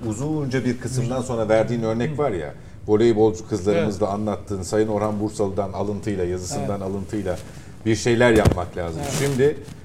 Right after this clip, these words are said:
Speaker 1: çağdaş Türk kadını işte böyle olmalı. Onun altında şu var. Onun altında şu var. Dindarları aşağılama.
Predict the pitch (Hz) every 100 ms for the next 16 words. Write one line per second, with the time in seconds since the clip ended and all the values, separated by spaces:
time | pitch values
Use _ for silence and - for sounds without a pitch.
0 | - - 135 131 139 156 - 143 - 131
1 | 120 143 135 - 147 135 139 127 98 82
2 | 80 101 147 165 143 151 147 139 156 104
3 | - - - - - - - 127 147 131
4 | - 117 104 98 73 62 - - - -
5 | 101 131 139 147 135 127 123 - 143 143
6 | 143 156